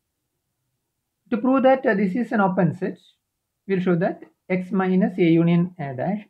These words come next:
is a neighborhood of it, each of its points. That is another way of realizing. It's a neighborhood of each of its points. So this is the way what you are trying to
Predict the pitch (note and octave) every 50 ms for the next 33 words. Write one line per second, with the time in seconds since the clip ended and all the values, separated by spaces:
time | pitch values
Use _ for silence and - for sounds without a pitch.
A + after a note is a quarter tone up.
0 | _ _ F3 E3+ F3+ F3+ F3+ - - - D#3+ D3 D3+ D3 D#3 E3+ E3+ F#3 F#3+ E3+
1 | D#3+ C#3+ D#3 - - - F3+ F3+ F3+ - _ _ _ _ _ _ _ _ _ _
2 | F#3 F3+ F#3 F3+ F#3 F#3 F3+ - - - - - - _ _ E3+ D#3+ D#3 D#3+ F3
3 | E3 E3+ F3 F#3 F3+ E3+ E3+ D#3+ E3 - _ - D3 C3+ A#2+ A2+ G#2 G2 - -
4 | - - _ _ _ _ _ _ _ _ _ _ _ _ - F3+ E3 D#3 D#3+ E3
5 | D#3+ E3+ F3 D#3+ E3 F#3 B3+ G4 - - - _ _ _ _ _ _ _ _ _
6 | _ _ _ _ _ _ _ _ - G3+ F#3+ F3+ - - G3 A#3 D4+ - - -
7 | _ D3+ - - - _ - - - A2 _ _ _ _ _ _ _ _ _ _
8 | _ _ _ _ - G#3 E3 E3+ E3+ F3+ F3 D#3+ E3 D#3+ E3+ E3 D#3+ D3+ - C#3
9 | C3+ C3 C3 - C#3+ C3 B2+ C3 B2 - C3+ C3+